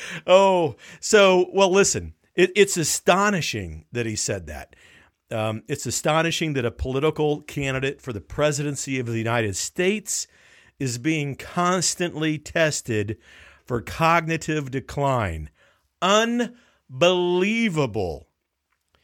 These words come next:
That's all we need to know. Thank you very much. This will be the inroad to the prediction that I've been making since March,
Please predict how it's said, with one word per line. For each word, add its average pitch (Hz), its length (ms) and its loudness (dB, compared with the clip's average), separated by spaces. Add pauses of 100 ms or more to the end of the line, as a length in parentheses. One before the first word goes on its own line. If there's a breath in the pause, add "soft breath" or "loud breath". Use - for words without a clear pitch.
(380 soft breath)
That's 147 220 0
all 220 340 4
we 220 160 2
need 196 260 -2
to 175 100 -4
know. 139 520 0
Thank 151 260 -2
you 156 60 -4
very 147 240 0
much. 117 500 -4 (260 loud breath)
This 202 460 8
will 208 240 0
be 175 240 0
the 147 300 -2
inroad 202 840 2
to 165 120 -6
the 147 100 -2
prediction 175 580 -4
that 151 120 2
I've 165 280 4
been 190 180 -4
making 156 400 -2
since 139 360 -6
March, 123 640 -2